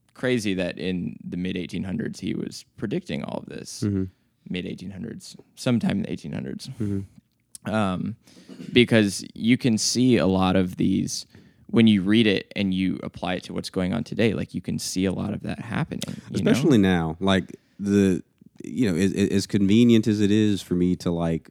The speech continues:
Speaker 2: you know, fuck, my quarter inch cable went out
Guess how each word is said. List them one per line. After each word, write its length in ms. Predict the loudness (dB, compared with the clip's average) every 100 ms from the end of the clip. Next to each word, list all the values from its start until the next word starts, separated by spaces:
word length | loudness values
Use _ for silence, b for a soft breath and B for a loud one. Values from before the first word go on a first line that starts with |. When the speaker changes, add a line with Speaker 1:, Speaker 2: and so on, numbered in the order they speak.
| -16 -8
Speaker 2:
you 80 |
know, 140 | -6 -4
fuck, 320 | 0 0 -2 -8
my 140 | -6
quarter 360 | -4 2 2 2
inch 160 | 0 0
cable 440 | 0 0 -2 -6 b b b
went 200 | 2 4
out 280 | 2 0